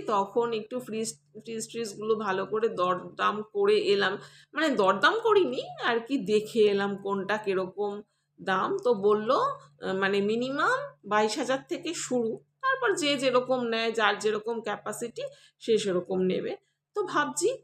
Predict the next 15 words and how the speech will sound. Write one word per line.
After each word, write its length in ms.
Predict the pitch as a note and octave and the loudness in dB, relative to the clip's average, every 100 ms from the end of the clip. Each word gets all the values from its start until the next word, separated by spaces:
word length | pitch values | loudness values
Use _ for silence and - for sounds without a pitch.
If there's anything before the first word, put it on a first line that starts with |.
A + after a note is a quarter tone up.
| - | -8
এখনই 380 | G3+ G#3 C4 C#4 | -6 -4 -4 -6
কেনা 260 | C4+ C4+ D4 | -4 -4 -4
হবে 300 | C4 A#3+ B3+ | -2 -2 -2
না, 140 | A4 | -4
একটু 460 | F#4 - - G4+ G4+ | -6 -8 -6 -4 -2
ওয়েট 240 | A4 - - | -2 -4 -4
করি, 220 | B3 A#4+ A#4 | -2 0 0
তারপরে 560 | - - - - F4+ - _ _ - | -4 -4 -8 -8 -10 -18 _ _ -14
কিছুদিন 460 | - G#3+ F#3+ A#3 - | -10 -8 -6 -8 -8
পরে 260 | - F#3+ G3+ | -6 -4 -4
কিনবো। 440 | - G3 F#3 F3+ | -4 -4 -2 0
এই 120 | F#3+ | -2
তো 80 | G3+ | -2
অ্যাকোয়াগার্ডটা 600 | A3 F#3+ G3+ G3+ G#3+ A3 | -4 -4 -4 -2 -4 -6
কিনলাম, 560 | A3 G#3 G3+ A#3+ F#3+ | -8 -4 -2 -2 -4